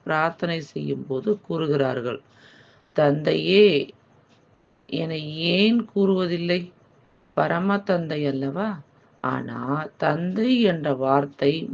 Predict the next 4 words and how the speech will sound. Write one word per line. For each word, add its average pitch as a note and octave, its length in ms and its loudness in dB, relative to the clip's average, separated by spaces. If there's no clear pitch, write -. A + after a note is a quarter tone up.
மறைந்திருக்கிறது, D3 1120 2
பரமாத்மா G3 800 4
என்ற E3+ 300 0
வார்த்தை C#3+ 440 2